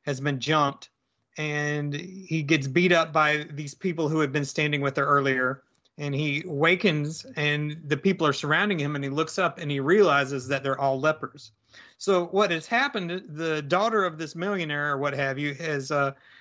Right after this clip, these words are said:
adopted a lepers colony and run away from home because she didn't like her father. She thought he was evil, and she's been taking care of the residents in the leper colony. And, uh, one of the other hunters,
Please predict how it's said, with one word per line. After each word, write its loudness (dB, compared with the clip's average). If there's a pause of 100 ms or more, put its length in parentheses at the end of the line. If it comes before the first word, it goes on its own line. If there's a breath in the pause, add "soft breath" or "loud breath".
(180 soft breath)
adopted 2
a 0
lepers 0
colony -2
and -4
run 2
away 2
from -6
home -2
because -2
she -6
didn't 0
like 0
her -4
father. 2
She -10
thought 4
he 0
was -6
evil, -2 (240 loud breath)
and -4
she's -2
been 0
taking -2
care 2
of 0
the -2
residents -2
in -6
the -6
leper 0
colony. 0 (1500 loud breath)
And, 2
uh, 2
one 0
of -2
the 0
other 2
hunters, -2